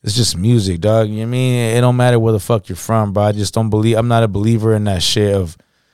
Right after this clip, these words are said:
you gotta, you gotta just stick to where you're from, dog. Like, even Nipsey Hussle, bro, he's from the West Coast, bro. I see him, I hear him do a lot of hip hop shit.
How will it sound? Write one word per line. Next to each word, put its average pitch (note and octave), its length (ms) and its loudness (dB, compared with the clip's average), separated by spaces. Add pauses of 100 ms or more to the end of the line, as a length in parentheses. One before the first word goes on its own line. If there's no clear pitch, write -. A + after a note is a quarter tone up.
(380)
you A2+ 120 -6
gotta, G#2+ 340 2
you G#2 80 0
gotta G#2 220 2
just F#2 180 -4
stick G#2+ 240 -2
to G#2+ 100 0
where G#2 140 2
you're F2+ 100 -2
from, A2+ 380 0
dog. G#2 260 0
Like, G#2+ 140 -2
even C#3+ 400 2
Nipsey D3 260 0
Hussle, C#3+ 320 0
bro, C#3 120 0
he's D3+ 80 -6
from D3+ 100 -6
the B2+ 80 -2
West C3 260 0
Coast, C3+ 240 0
bro. C3+ 120 2
I - 20 2
see E3 160 -4
him, C#3+ 80 -2
I C#3+ 120 -2
hear D#3+ 100 -2
him D3 120 -2
do C3 120 0
a - 20 2
lot C#3+ 160 2
of C3 80 2
hip A#2 140 0
hop A2 180 0
shit. G2 300 -6